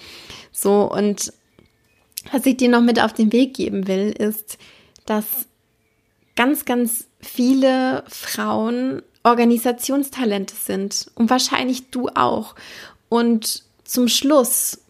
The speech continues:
bedeutet das Thema Finanzen im Business, dass wir uns einen Überblick verschaffen können und dass wir Zusammenhänge erkennen können. Und wie viele Frauen balancieren unendlich viele Sachen gleichzeitig?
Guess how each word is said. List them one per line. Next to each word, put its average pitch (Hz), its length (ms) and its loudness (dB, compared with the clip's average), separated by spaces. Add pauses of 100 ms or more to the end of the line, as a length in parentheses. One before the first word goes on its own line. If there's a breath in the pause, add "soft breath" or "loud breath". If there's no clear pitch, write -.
(120)
bedeutet 226 680 2
das 214 140 -8
Thema 220 380 0
Finanzen 226 580 0
im 220 140 0
Business, 196 580 -4
dass 202 260 -6
wir 220 160 4
uns 220 220 2
einen 208 140 0
Überblick 226 560 2
verschaffen 202 440 -4
können 214 360 0
und 208 180 0
dass 202 180 -4
wir 220 140 0
Zusammenhänge 196 680 0
erkennen 185 440 -4
können. 196 380 -8 (1000 loud breath)
Und 220 460 2
wie 262 160 2
viele 254 300 2
Frauen 226 840 -2
balancieren 220 1120 2
unendlich 240 600 2
viele 214 240 0
Sachen 214 360 -4
gleichzeitig? 208 1120 -6